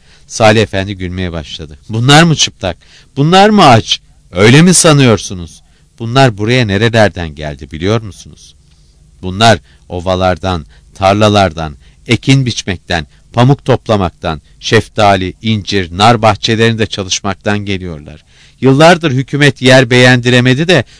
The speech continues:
bu Vahap bunların ağızlarından girdi de burunlarından çıktı da nasılsa onları buraya gönderebildi. Bunlar ne kirli çıkındır,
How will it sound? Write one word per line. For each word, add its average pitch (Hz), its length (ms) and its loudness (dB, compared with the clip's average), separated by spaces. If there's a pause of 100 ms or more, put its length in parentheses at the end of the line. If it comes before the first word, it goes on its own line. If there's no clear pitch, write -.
(160)
bu 131 280 4
Vahap 127 420 2 (420)
bunların 123 420 2
ağızlarından 120 880 4
girdi 123 340 0
de 117 120 2
burunlarından 120 600 0
çıktı - 400 -8
da 113 160 2 (300)
nasılsa 131 560 0 (220)
onları 117 380 0
buraya 107 240 0
gönderebildi. 90 840 -8 (300)
Bunlar 101 400 0
ne 95 120 -2
kirli 92 440 -6
çıkındır, 85 680 -14